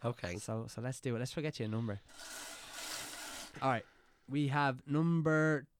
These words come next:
Speaker 2: twenty-one. Do you have it?
Speaker 1: No.
Speaker 2: Ah, fuck.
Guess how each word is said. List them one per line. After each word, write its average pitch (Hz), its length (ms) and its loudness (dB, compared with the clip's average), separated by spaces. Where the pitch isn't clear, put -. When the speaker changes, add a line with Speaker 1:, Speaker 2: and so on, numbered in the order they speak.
Speaker 2:
twenty-one. 180 720 6
Do - 80 -2
you 123 60 4
have 160 100 4
it? 180 100 0
Speaker 1:
No. 113 400 0
Speaker 2:
Ah, 156 420 2
fuck. 101 240 -16